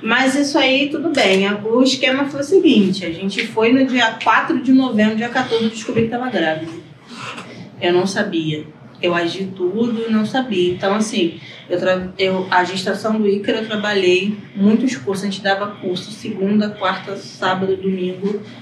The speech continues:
E aí eu comecei a dar o curso também de bolo pintado, onde era um curso mais caro. E vinha bastante gente fazer. E fiquei conciliando produção aqui e curso lá, lá em Macaé,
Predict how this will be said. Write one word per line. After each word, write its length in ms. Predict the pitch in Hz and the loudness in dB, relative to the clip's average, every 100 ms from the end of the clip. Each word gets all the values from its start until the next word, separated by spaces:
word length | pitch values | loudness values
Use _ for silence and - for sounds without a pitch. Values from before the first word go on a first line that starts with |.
| - - - - | -20 -20 -18 -2
E 100 | 208 | 2
aí 160 | 196 196 | 4 2
eu 60 | |
comecei 340 | 202 214 208 208 | 2 0 0 -2
a 20 | |
dar 80 | 196 | -2
o 80 | 196 | -4
curso 360 | 208 196 - | -8 -8 -6
também 420 | 202 185 185 180 | -2 0 0 -2
de 140 | 180 180 | -4 -6
bolo 300 | 175 180 180 | -2 -2 -2
pintado, 720 | 202 185 185 175 175 175 175 180 - 185 | -6 -4 0 0 0 -4 -8 -10 -14 -10
onde 140 | 180 | -6
era 100 | 180 | -4
um 80 | 180 | -6
curso 300 | - - 196 | -8 -10 -6
mais 260 | 180 185 | -4 -4
caro. 580 | - 190 175 180 185 190 202 - - - - - | -6 -4 -2 -2 -4 -6 -8 -14 -20 -20 -20 -12
E 200 | 185 185 | 0 2
vinha 420 | 180 175 180 185 185 | 2 -2 -2 0 0
bastante 600 | 185 185 - 190 190 196 | -2 -4 -4 -6 -4 -6
gente 260 | 185 180 - | -4 -6 -6
fazer. 680 | 196 180 175 175 175 196 - - - - | -4 -4 -4 -4 -4 -4 -8 -16 -20 -6
E 200 | 190 190 185 | -2 -2 -4
fiquei 380 | - 214 208 208 | -6 -2 0 0
conciliando 600 | 220 214 247 240 214 190 | 0 -2 -2 -4 -2 -2
produção 560 | 185 190 180 - 220 240 | -4 -6 -8 -8 -4 0
aqui 480 | 254 - 262 285 - - - | -2 0 -2 -2 -6 -16 -8
e 80 | 240 | -6
curso 600 | - 220 226 - 269 262 - - - - | -4 -2 -2 -2 -4 -6 -8 -18 -20 -4
lá, 320 | 196 165 - - - - - - | 0 0 -2 -12 -18 -18 -18 -14
lá 120 | 175 170 | -6 -4
em 40 | |
Macaé, 520 | 170 - 214 175 - | -4 -4 -4 -4 -4